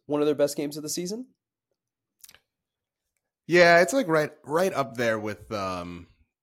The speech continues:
Speaker 2: the first game of the season against Liverpool, really. Um,
Speaker 1: Yeah.
Speaker 2: I, I, I put it on that same pedestal. Like, I realize that, yes, Chelsea had a actual, like, lead in this game and, and could have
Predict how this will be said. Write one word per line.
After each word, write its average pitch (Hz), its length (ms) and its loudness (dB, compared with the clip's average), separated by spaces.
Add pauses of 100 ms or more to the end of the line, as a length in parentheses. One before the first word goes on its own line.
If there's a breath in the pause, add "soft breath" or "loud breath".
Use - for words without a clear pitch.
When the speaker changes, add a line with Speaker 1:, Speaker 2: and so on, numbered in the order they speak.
(140)
Speaker 2:
the 104 160 -10
first 113 280 -2
game 107 80 -4
of 92 60 -6
the 92 60 -6
season 87 380 -6
against 92 260 -6
Liverpool, 85 460 -8 (220)
really. 85 460 -6
Um, 80 100 -4
Speaker 1:
Yeah. 87 220 -2 (160)
Speaker 2:
I, 73 200 -6 (600)
I, 117 280 -4
I 113 40 0
put 156 180 2
it 120 260 0
on 113 240 -2
that 101 280 -6 (400)
same 87 520 -10
pedestal. 80 680 -10
Like, - 260 -8 (540 loud breath)
I 110 80 4
realize 127 380 4
that, 104 200 -2 (240)
yes, 98 320 -4
Chelsea 95 280 -8
had 92 160 -6
a 90 180 -6 (120)
actual, 92 360 -4
like, 85 180 -10
lead 87 320 -10
in 92 100 -8
this 95 200 -8
game 104 420 -2
and, 92 320 -4
and 85 220 -8
could 92 140 -10
have 87 360 -8